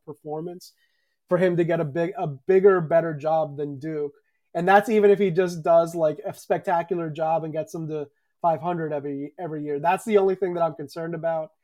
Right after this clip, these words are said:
I think he'll improve that program. I think it'll be better than what they've had the past couple years with David Cutcliffe. Um, I just, I'm not sure what the ceiling is there, but I, I do think it is a good hire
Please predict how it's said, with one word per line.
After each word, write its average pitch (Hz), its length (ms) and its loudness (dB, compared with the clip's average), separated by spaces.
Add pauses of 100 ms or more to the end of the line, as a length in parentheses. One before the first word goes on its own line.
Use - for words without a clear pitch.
(380)
I 170 80 0
think 190 240 4
he'll 196 160 6
improve 190 460 2
that 208 240 2
program. 202 600 -2 (440)
I 160 60 0
think 185 200 2
it'll 185 120 6
be 175 120 4
better 170 300 2
than 160 220 -4
what 160 160 -4
they've 156 180 -6
had 160 280 -2
the 147 80 -12
past 156 280 -8
couple 160 240 -8
years 156 300 -8
with 151 200 -8 (220)
David 151 300 -8
Cutcliffe. 170 540 -8 (680)
Um, 156 460 -4
I 180 140 4
just, 185 260 -4 (160)
I'm 165 260 -6
not 180 300 -2
sure 170 260 -6
what 156 200 -8
the 143 60 -14
ceiling 147 480 -8
is 139 200 -12
there, 139 240 -12
but 147 120 -12
I, 165 260 0
I 165 80 -2
do 180 120 2
think 175 220 -4
it 156 80 -6
is 147 140 -6
a 147 40 -8
good 139 180 -8
hire 147 280 -10